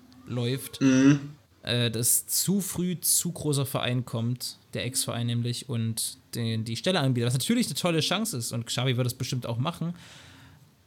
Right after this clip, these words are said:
Speaker 1: Allerdings halte ich Xavi auch für weit genug, die Stelle nur anzunehmen, wenn er sich selber absolut bereit dafür fühlt. Weißt du,
Speaker 2: Mhm.
Speaker 1: der hat ja immerhin zwei Jahre Trainererfahrung. Ich meine, klar, das war im, äh, Saudi-Arabien.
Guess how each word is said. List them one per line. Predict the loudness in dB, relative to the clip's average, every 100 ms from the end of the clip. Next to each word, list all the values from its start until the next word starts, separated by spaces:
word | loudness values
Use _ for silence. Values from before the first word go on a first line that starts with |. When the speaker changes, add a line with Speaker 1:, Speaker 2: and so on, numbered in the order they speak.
| _ 2
Speaker 1:
Allerdings | 4 4 2 0
halte | 0
ich | 0
Xavi | 0 0 0
auch | 0
für | -2 0 0
weit | 0 2
genug, | 0 2 -2 -10 -16 -6
die | -2
Stelle | 2 6
nur | 6 4
anzunehmen, | 0 0 2 2 2
wenn | 2
er | 0
sich | -2 -2
selber | 0 -2 -4 -14 -6
absolut | -6 -4 -6 -4
bereit | -4 -4 -4
dafür | -6 -8
fühlt. | -6 -8 -8 -16 -20 -20 -20 -20 _ _ -6
Weißt | 0 6
du, |
Speaker 2:
Mhm. | 6 6
Speaker 1:
der | 4
hat | 0
ja | 0 0 0
immerhin | 4 6 6 4
zwei | 0 2
Jahre | 2 0
Trainererfahrung. | 0 0 0 -2 0
Ich | 0
meine, | -2
klar, | -4 -2 0
das | -2 -2
war | -4 -4 -4
im, | -2 -2 -4 -10 _ _ _ _ _ _ _ _ _
äh, | -6 -4 -4
Saudi-Arabien. | -4 -2 0 -2 -2 -4